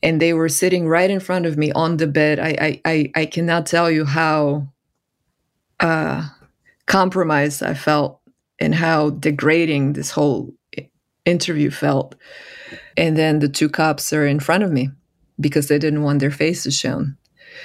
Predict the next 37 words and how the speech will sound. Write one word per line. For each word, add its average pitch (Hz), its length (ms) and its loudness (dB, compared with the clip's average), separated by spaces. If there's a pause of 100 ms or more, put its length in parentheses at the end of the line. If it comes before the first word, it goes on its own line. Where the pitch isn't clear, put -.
(560)
And, 156 180 0
you 170 80 2
know, 165 100 4
you 170 140 2
just 170 200 -2
see 165 120 2
a 160 80 2
small 160 680 0
section 160 500 -2
in 143 140 2
the 139 60 0
film. 139 540 -2 (680)
But - 80 4
you 190 80 2
can 185 160 0
imagine 170 440 2
this 147 200 -2
was, 147 480 -2 (100)
I 170 100 -4
don't 160 140 2
know, 151 120 2
one 160 320 2
to 151 100 0
two 156 260 0
hours 151 540 0
of 143 160 -2
them 143 440 0 (500)
talking 208 380 0
about 185 320 0
how 175 180 0
they 160 180 0
got 160 320 2
girls, 139 440 0
how 165 260 0
they 156 180 0
helped 156 480 0
with 151 480 0